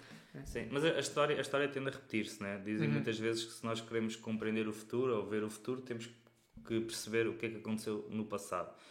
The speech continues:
Speaker 1: A verdade é que esta crise, eh, e podemos até chamar uma crise que aí vem, porque sinceramente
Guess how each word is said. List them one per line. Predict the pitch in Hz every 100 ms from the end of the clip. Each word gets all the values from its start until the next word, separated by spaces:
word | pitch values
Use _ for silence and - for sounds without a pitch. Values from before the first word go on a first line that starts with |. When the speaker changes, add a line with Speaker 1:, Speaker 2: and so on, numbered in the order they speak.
| - - _ -
Speaker 1:
A |
verdade | 113 131 143
é | 143
que | 139
esta | - 143
crise, | - 117 113 - - -
eh, | - 98 95
e |
podemos | - 110 110
até | 110 107
chamar | - 107 104
uma | 104 101
crise | 104 104 92 - - _
que | -
aí | 95
vem, | 92 98
porque | 120 - -
sinceramente | - 101 104 98 98